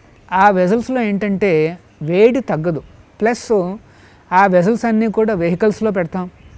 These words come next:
ఆ వెహికల్స్లో కూడా ఎట్లా డిజైన్ చేసామంటే వేడి పోదు మాట అందులో ఉండి.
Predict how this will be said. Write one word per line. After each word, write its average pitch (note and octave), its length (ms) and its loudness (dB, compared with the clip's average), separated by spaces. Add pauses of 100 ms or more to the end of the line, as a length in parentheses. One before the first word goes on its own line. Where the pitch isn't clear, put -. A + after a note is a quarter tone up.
(380)
ఆ D#3+ 100 2
వెహికల్స్లో F#3 580 -2
కూడా F#3 240 -2
ఎట్లా F#3 180 -2
డిజైన్ F3 480 -2
చేసామంటే E3+ 560 -4
వేడి F3 260 0
పోదు F3 280 -4
మాట C#3+ 260 -8
అందులో B2+ 240 -12
ఉండి. A#2+ 220 -18